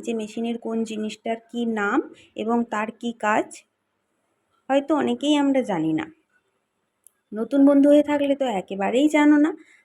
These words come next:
আর যদি পুরনো বন্ধু হয়ে থাকো আর যদি নামগুলো না জেনে থাকো, তাহলে তোমরাও জেনে নিও। আমি যতটুকু জানি তোমাদেরকে ততটুকুই জানাবো। বন্ধুরা, এই জিনিসগুলো কিন্তু জেনে রাখা খুবই দরকার,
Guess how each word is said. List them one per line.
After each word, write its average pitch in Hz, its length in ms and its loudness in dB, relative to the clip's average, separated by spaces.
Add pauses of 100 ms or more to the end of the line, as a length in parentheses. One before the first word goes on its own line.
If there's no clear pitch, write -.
(120)
আর 233 100 -6
যদি 254 240 -4
পুরনো 269 380 -2
বন্ধু 269 320 4
হয়ে 254 200 4
থাকো 240 320 -6 (200)
আর 226 160 -10
যদি 240 340 -4
নামগুলো 214 520 -4
না 208 220 -4
জেনে 277 280 2
থাকো, 190 300 -8
তাহলে 349 240 0
তোমরাও 208 460 -2
জেনে 175 280 0
নিও। 156 180 -2 (120)
আমি 233 200 0
যতটুকু 262 580 -2
জানি 277 300 0
তোমাদেরকে 202 480 -4
ততটুকুই 208 580 -4
জানাবো। 190 400 -6 (420)
বন্ধুরা, 277 320 4 (160)
এই 254 160 -4
জিনিসগুলো 254 560 -4
কিন্তু 277 300 0
জেনে 240 280 -2
রাখা 247 280 -6
খুবই 294 340 -4
দরকার, 185 440 -4